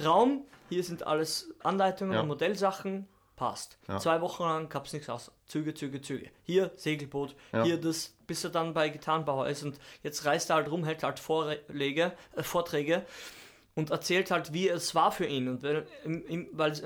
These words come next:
Speaker 1: weil sie ihn immer fragen, äh, „War es nicht komisch für dich, als Einziger nicht in die Schule zu gehen?“ Sagt er, „Nö, nö, warum?“ Allen, allen Kindern, mit denen er Kontakt hatte,
Speaker 2: Mhm.
Speaker 1: alle Kinder meinten nur,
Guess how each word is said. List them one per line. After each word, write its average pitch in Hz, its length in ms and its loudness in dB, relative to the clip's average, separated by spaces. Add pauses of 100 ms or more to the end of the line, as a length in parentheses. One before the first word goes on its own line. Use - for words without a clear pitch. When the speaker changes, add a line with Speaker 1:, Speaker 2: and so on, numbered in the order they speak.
(140)
Speaker 1:
weil 156 120 2
sie 175 120 -2
ihn 175 80 -2
immer 165 180 0
fragen, 165 320 -2
äh, 147 240 0
„War 151 80 2
es 160 140 -2
nicht 156 120 -6
komisch 165 280 -2
für - 80 -12
dich, 196 160 -2
als 165 100 -6
Einziger 151 380 -2
nicht 202 180 -2
in 165 60 -4
die 151 60 -4
Schule 160 260 0
zu 160 100 -10
gehen?“ 175 320 -2 (340)
Sagt - 380 -4
er, 139 60 4
„Nö, 131 120 4
nö, 151 260 6
warum?“ 151 480 2 (340)
Allen, 170 320 2 (380)
allen 175 280 2
Kindern, 202 380 2
mit 185 160 -2
denen 175 180 -2
er 202 300 4
Kontakt 151 520 -6
hatte, 156 300 0
Speaker 2:
Mhm. 120 140 -4 (680)
Speaker 1:
alle 156 200 2
Kinder 170 300 -2
meinten 156 400 -4
nur, 165 180 0